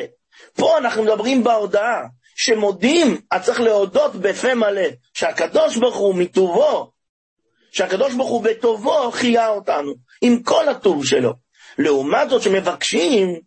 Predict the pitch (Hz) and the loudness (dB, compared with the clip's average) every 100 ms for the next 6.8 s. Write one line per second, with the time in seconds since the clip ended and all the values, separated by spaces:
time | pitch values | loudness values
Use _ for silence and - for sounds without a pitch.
0 | _ _ - 139 135 - 302 277 202 262 | _ _ -6 -6 -2 0 0 2 0 0
1 | 254 233 214 196 202 247 302 233 208 - | 0 0 2 2 0 -2 0 0 -2 -2
2 | 262 214 233 214 233 220 190 190 170 - | -2 -2 -4 -2 -2 -4 -2 -2 -2 -6
3 | _ _ - - 151 - 254 180 233 233 | _ _ -12 -6 -2 0 2 2 2 2
4 | 185 165 262 247 214 220 214 285 311 233 | 0 0 0 0 0 -2 -2 0 0 0
5 | - - 294 311 294 349 269 262 226 156 | -10 -4 -2 0 2 2 2 0 -2 -2
6 | 170 147 127 - 139 127 120 | -2 -2 -4 -4 -2 -2 -4